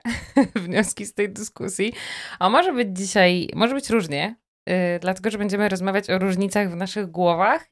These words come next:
i powrócimy trochę do przeszłości, mniej lub bardziej odległej, i będziemy mówić o staraniach i o tym, co po tych, podczas tych starań było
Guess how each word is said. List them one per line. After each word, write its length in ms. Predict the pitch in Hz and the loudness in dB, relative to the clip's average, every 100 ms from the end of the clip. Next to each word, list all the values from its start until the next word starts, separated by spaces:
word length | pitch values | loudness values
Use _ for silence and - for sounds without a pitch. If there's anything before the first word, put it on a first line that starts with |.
| - | -6
i 420 | 202 190 190 185 - - | -2 -2 -2 -4 -10 -4
powrócimy 480 | 202 190 202 220 220 | -2 -2 -2 0 0
trochę 220 | 196 190 | 0 0
do 80 | 180 | 0
przeszłości, 840 | - 190 170 156 - 143 139 185 _ _ _ _ - | -4 0 0 0 -2 -4 -4 -6 _ _ _ _ 2
mniej 200 | 185 180 | 6 6
lub 180 | 175 165 | 4 2
bardziej 340 | 190 165 170 | 2 2 -4
odległej, 400 | 165 165 160 196 | -2 -2 0 0
i 40 | |
będziemy 300 | 190 190 185 | 0 -2 -2
mówić 300 | 185 170 190 - | -2 -4 -8 -2
o 140 | - 190 | 2 2
staraniach 720 | - 220 202 165 143 156 - | 2 2 2 2 0 -4 -4
i 140 | 190 | -2
o 60 | 196 | -2
tym, 160 | 214 214 | -2 -6
co 120 | 226 | -6
po 120 | 220 | -6
tych, 420 | - - 202 - | -8 -4 -4 -4
podczas 440 | - 208 - 190 - | -4 -2 -2 -4 -2
tych 200 | 196 - | -6 0
starań 400 | - 190 175 165 | 4 4 4 0
było 520 | 170 165 156 147 147 | 0 2 4 2 0